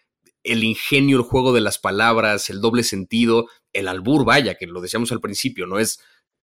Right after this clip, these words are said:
es una de las tradiciones mexicanas, ¿no? O sea, cuando, cuando murió la reina del albur en Tepito, se le hizo todo un homenaje nacional,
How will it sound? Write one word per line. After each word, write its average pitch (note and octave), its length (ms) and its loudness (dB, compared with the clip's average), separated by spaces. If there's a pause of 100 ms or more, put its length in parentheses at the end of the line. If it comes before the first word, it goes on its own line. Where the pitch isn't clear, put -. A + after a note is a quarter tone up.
es G#2 160 -6
una B2+ 140 2
de A2+ 80 2
las G2+ 160 -2
tradiciones A#2+ 720 2
mexicanas, F#2 640 -8
¿no? B2+ 100 0
O C3+ 60 0
sea, G#2+ 160 -4
cuando, F#2+ 580 -6
cuando F#2 260 -6
murió G2 300 0
la D#3+ 120 6
reina C#3+ 240 4
del A#2 120 2
albur G#2 300 0
en C#3 100 0
Tepito, A#2+ 360 -2
se A2 120 -4
le A2 80 0
hizo A#2+ 140 -4
todo C3 140 2
un C3+ 60 4
homenaje A#2 360 0
nacional, G#2+ 480 -2